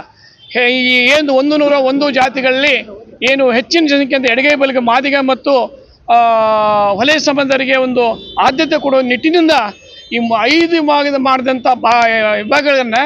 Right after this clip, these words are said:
ಗುಂಪುಗಳನ್ನ ಕೇವಲ ಮೂರು ಮಾಡಿ, ಆಮೇಲೆ ನಮಗೆ,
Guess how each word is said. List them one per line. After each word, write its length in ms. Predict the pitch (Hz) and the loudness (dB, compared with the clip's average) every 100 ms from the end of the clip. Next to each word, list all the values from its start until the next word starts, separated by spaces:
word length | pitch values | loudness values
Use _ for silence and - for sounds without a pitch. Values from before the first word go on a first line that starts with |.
| 330 - 226 | -4 -6 -4
ಗುಂಪುಗಳನ್ನ 520 | 339 311 285 226 226 294 359 - - _ | -4 -2 -2 -2 -2 -2 -6 -14 -20 _
ಕೇವಲ 320 | - 294 302 294 | -2 0 2 0
ಮೂರು 540 | 254 247 330 381 381 | 0 0 2 2 2
ಮಾಡಿ, 420 | 330 294 220 180 147 - - _ - | 2 0 0 -6 -10 -20 -20 _ -2
ಆಮೇಲೆ 320 | 277 294 285 | 0 0 0
ನಮಗೆ, 640 | 254 269 330 320 233 208 | 0 0 2 2 0 -4